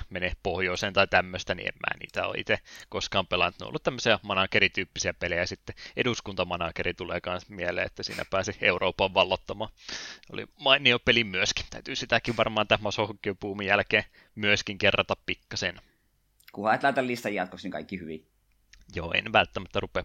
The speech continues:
Speaker 1: pakottamaan. Joo, Tohelot, meidän toissajakson vieras, oli tuolla Discordin puolella ohi mennessä maininnut. En tiedä, oliko edes ajatuksena, että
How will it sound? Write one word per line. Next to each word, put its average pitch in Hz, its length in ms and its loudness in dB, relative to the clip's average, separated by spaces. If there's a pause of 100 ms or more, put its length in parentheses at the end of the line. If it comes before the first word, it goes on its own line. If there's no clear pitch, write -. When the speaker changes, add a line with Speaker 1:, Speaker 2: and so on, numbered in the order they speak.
Speaker 1:
pakottamaan. 104 600 -4 (2000)
Joo, 135 360 6
Tohelot, 143 640 4 (180)
meidän 110 500 -2
toissajakson 104 800 -2
vieras, 101 720 4
oli 98 340 -4 (540)
tuolla 95 640 2
Discordin 101 680 -2
puolella 92 460 0 (160)
ohi 92 240 -6
mennessä 90 380 -6
maininnut. 90 540 -4
En 90 120 -10
tiedä, 95 220 4 (400)
oliko 90 300 -6
edes 95 160 -4
ajatuksena, 117 680 4
että 101 260 0